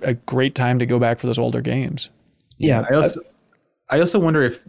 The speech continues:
Speaker 3: to some degree, if people aren't more comfortable with l-, l-, like, shorter lead times on games, where they're like, "Well, like, covid is kind of, like, giving us the reprieve to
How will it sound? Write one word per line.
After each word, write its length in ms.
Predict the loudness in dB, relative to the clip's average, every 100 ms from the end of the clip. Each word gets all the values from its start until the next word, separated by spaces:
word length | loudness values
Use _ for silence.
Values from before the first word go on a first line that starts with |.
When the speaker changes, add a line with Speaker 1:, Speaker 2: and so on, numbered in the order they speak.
| -8
Speaker 3:
to 100 | -4
some 160 | 0 0
degree, 240 | 0 0
if 120 | -2
people 340 | -2 0 -2 0
aren't 300 | -2 -2 -4
more 240 | -2 -2
comfortable 540 | 0 -4 0 0 2 2
with 340 | 0 -2 -12
l-, 420 | -8 -4 0 -2 -2
l-, 180 | -4 -2
like, 280 | -2 -4 -8 -20 -14
shorter 440 | -8 0 2 2 0
lead 280 | 0 -2
times 320 | -2 -2 -2 -2
on 140 | -2
games, 560 | -2 -2 -2 -4 -6 -10 _ _ -20 -20 _ _
where 240 | -2 0 0
they're 160 | 0
like, 180 | 0 2
"Well, 340 | 4 4 4
like, 300 | 2 0 -2
covid 280 | 2 4 6
is 120 | 4
kind 220 | 2 0 0
of, 100 | 0
like, 200 | 0 0
giving 260 | 2 2
us 160 | 0 0
the 120 | 0
reprieve 480 | 0 0 0 0 0
to 300 | 0 0